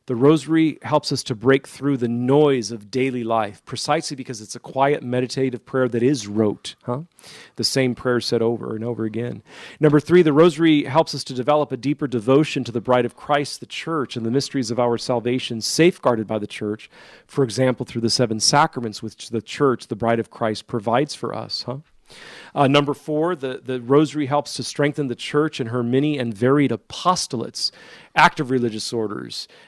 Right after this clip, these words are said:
uh, contemplative religious orders, uh, families and family life, marriages and family life, uh, singlehood and singles living in the world,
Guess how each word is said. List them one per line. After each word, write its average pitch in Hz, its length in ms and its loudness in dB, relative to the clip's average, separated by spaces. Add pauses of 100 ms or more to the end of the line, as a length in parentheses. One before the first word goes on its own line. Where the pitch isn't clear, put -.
(100)
uh, 113 380 -4
contemplative 147 600 0
religious 113 400 -2
orders, 113 560 -10
uh, 127 400 -6
families 139 840 4
and 123 160 -8
family 156 320 2
life, 110 280 0
marriages 147 440 6
and 113 120 -12
family 113 300 -8
life, - 340 -16
uh, 113 40 -4
singlehood 139 840 0
and 123 160 -12
singles 147 400 0
living 139 220 2
in 131 100 0
the 123 60 -2
world, 127 500 -4